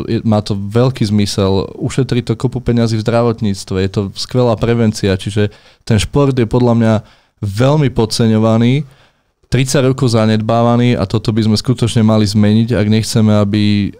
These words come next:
o dvadsať, tridsať rokov tu zdraví ľudia, ktorí mohli byť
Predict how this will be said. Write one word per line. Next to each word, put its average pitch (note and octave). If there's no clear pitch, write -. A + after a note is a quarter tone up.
o A2
dvadsať, G#2
tridsať A2
rokov G#2
tu A2
zdraví G#2+
ľudia, A2+
ktorí A2
mohli A2
byť G2+